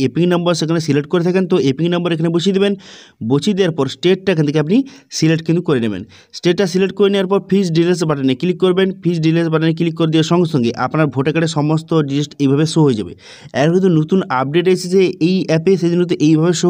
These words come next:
হচ্ছে। তো তারপর আপনি কী করবেন, তারপর কিন্তু পসির বাটন এখানে দেখতে পাচ্ছেন, এই পসির বাটনে কিন্তু ক্লিক করবেন। পসির বাটনে ক্লিক করলে আপনার মোবাইলে কিন্তু একটা ওটিপি যাবে, সেই ওটিপিটা এখানে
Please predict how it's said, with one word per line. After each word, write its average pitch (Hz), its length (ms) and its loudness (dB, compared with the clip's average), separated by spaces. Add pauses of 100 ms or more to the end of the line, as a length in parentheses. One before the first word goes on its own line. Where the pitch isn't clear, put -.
হচ্ছে। 180 220 2 (600)
তো 180 40 2 (100)
তারপর 165 320 0 (100)
আপনি 196 120 0 (100)
কী 208 140 -2
করবেন, 202 200 2 (100)
তারপর 156 280 0
কিন্তু 185 120 0 (140)
পসির 160 340 0
বাটন 160 220 0
এখানে 139 160 0
দেখতে 123 140 -4
পাচ্ছেন, 151 280 0
এই 180 60 2 (120)
পসির 147 320 0
বাটনে 120 220 -2
কিন্তু 143 200 -8
ক্লিক 170 220 -2
করবেন। 98 220 -2 (480)
পসির 151 260 0
বাটনে 196 260 0
ক্লিক 196 220 0
করলে 196 180 2 (100)
আপনার 165 220 0
মোবাইলে 143 260 2
কিন্তু 165 160 0
একটা 160 120 -2 (120)
ওটিপি 165 280 0
যাবে, 196 180 0 (280)
সেই 180 120 2 (160)
ওটিপিটা 160 300 2
এখানে 156 160 2